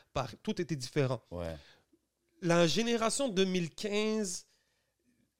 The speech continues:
Speaker 1: streaming, réseaux sociaux,
Speaker 2: Ouais.
Speaker 1: ça a commencé. Donc, on savait pas vraiment. Il y avait un nouvel truc qui a ouvert,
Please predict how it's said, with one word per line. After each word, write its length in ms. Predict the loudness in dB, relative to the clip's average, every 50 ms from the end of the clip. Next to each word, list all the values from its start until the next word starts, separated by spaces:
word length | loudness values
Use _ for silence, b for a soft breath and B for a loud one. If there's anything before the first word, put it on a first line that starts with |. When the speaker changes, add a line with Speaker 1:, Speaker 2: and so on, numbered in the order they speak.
| _ -12
Speaker 1:
streaming, 720 | -10 -8 -6 -2 2 2 4 4 4 4 4 2 2 0
réseaux 320 | 2 2 2 2 2 0 0
sociaux, 600 | 0 0 -2 -2 -2 -2 -2 0 -2 -2 -4 -4
Speaker 2:
Ouais. 160 | -4 0 2 2
Speaker 1:
ça 100 | 2 2
a 60 | 0
commencé. 680 | 0 0 2 2 2 2 0 -2 -2 -4 -6 -6 -8 _ _ _ _ _
Donc, 160 | -4 -2 0
on 80 | 2 2
savait 240 | 2 2 0 0 0
pas 180 | 2 2 2
vraiment. 460 | 4 4 0 2 2 2 2 2 2 2
Il 80 | 2
y 40 | 2
avait 140 | 4 4 4
un 80 | 4
nouvel 400 | 4 2 0 0 0 0 -2 -2
truc 220 | -4 -6 -6 -6 -4
qui 80 | -2
a 60 | -2 0
ouvert, 380 | 0 -2 -2 -2 -2 -2 -4